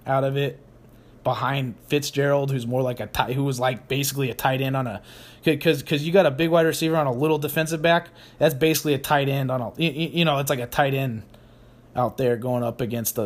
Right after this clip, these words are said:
a undersized linebacker or something. You know what I'm saying? So it was just a really interesting thing that I knew, like, I didn't even realize that I knew until I kinda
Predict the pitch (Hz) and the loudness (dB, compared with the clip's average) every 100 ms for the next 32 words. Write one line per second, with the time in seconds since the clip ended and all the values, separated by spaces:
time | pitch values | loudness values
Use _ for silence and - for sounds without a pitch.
0 | - 107 101 123 113 - 113 104 110 104 | -2 -4 -4 -4 -4 -2 -2 -2 -6 -6
1 | 98 107 90 - 95 95 95 131 143 139 | -6 -6 -8 -8 -10 -10 -6 -2 0 0
2 | 147 147 143 - - - 151 131 - 160 | -2 -4 -6 -16 -20 -2 2 2 2 2
3 | 180 170 156 139 139 156 135 135 131 123 | 2 0 -2 -2 0 -2 -2 -4 -4 -6
4 | - 123 117 110 - - - - 135 127 | -4 -4 -4 -6 -10 -20 -18 -4 -2 -2
5 | 120 113 110 104 98 - - - - - | -4 -4 -4 -6 -10 -16 -20 -20 -20 -20
6 | - - - 139 165 156 131 147 135 147 | -20 -18 -4 0 2 0 0 -2 0 2
7 | 160 139 147 135 143 143 135 120 120 110 | 2 0 -2 0 2 2 0 -4 -4 -2
8 | 117 143 139 123 123 - 117 107 - 127 | -2 0 0 0 -4 -2 -2 -4 -4 -6
9 | 107 | -4